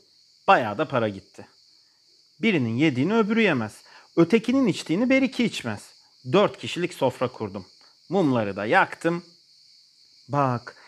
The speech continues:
hepsi erik sati sever. Hatırladım. Müziği de ayarladım. Geldiler. Yirmi yaşında ben, otuz beş yaşında ben, kırk yaşında ben ve bugünkü ben.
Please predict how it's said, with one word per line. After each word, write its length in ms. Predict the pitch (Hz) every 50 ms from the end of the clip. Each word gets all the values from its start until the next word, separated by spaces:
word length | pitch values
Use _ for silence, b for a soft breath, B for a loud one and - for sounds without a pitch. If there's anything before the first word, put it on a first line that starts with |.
| B B B
hepsi 360 | - - 269 - - - 220
erik 280 | 196 185 190 208 190 -
sati 260 | - 202 180 - 170
sever. 440 | - - 139 123 110 104 98 - - _ _ _ _
Hatırladım. 600 | - 135 127 - 160 143 143 147 147 165 160 123 - - _ _ _ _ _ _ _
Müziği 300 | - 196 208 175 160 143
de 60 | 143 196
ayarladım. 560 | 185 160 151 143 139 139 135 131 120 110 - - _ _ _ _ _ _ _ _ _ _ _
Geldiler. 540 | 151 160 160 147 135 123 127 117 110 98 - - - - - - _ _ _ _ _ _ _ _ _ _ _ _ _ _ _ _ _
Yirmi 300 | - 135 151 143 147 151
yaşında 520 | 143 123 113 - - 113 101 101 98 92 90
ben, 320 | 123 135 139 147 147 151 151 _ _ _ _ _ _ _
otuz 360 | - - - - 143 127 110
beş 220 | 123 120 101 - -
yaşında 520 | 107 101 - - 95 98 92 95 92 92 113
ben, 340 | 131 135 131 127 127 127 127 B B B B B B B
kırk 280 | - - 156 123 - -
yaşında 480 | 113 - - - 98 95 95 98 95 107
ben 300 | 135 139 131 139 143 139 b b b b b b -
ve 140 | 120 113 127
bugünkü 540 | 151 135 113 110 101 95 90 - 139 131 117
ben. 240 | 120 101 92 92